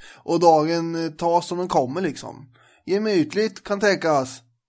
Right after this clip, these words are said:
Eller? Är det verkligen så? Bakom nästa stenblock kan någon stå och lura för att sno dina bär. Och ingen, eh, stoppar någon från att helt sonika slå ihjäl det för att komma åt de där bären.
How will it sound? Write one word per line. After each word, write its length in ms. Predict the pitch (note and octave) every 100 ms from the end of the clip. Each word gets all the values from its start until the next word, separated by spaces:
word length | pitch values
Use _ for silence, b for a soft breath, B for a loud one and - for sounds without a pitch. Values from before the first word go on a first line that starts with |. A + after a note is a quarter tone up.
| _ _ _ _ _ _ _ -
Eller? 1200 | F3+ E3+ D#3+ D#3 D3+ D#3+ F3 G3+ A#3+ C#4+ D4+ E4+ A4 A#4 A4 F4+ _ _ _ _ B B B B B B B D#3+ -
Är 140 | D#3
det 60 | E3
verkligen 340 | A3+ G3+ G3
så? 320 | F3 C#3 - B B -
Bakom 340 | F3+ F#3+ G3
nästa 320 | G3+ F#3+ F#3
stenblock 720 | E3+ G#3 F#3+ D3 E3 A#3 F#3+ b b -
kan 200 | G3 G3
någon 200 | F3+ F3
stå 200 | - F3+
och 100 | F3
lura 380 | F3+ D#3 D3 D3
för 160 | D#3+
att 60 | D3+
sno 280 | E3+ D#3+ D3
dina 200 | D3+ D3+
bär. 420 | D#3 G#3+ D#3 B2+ b b -
Och 140 | F3
ingen, 440 | F#3+ D#3 E3+ G3 F#3+
eh, 300 | F3+ F3+ F3
stoppar 380 | G3 F3+ - E3
någon 400 | D#3+ G3+ F#3+ D#3
från 220 | E3+ E3
att 120 | E3
helt 220 | F3 D3+
sonika 540 | D3+ D#3 C#3 C#3 D3+ D3
slå 200 | D#3+ D3+
ihjäl 340 | D#3 C#3 C3
det 220 | F3+ F3+ B2 b b b b -
för 100 | F3
att 80 | E3
komma 180 | E3 D#3+
åt 180 | G3 G3+
de 100 | F#3+
där 100 | D3
bären. 440 | C3 B2 - G#2+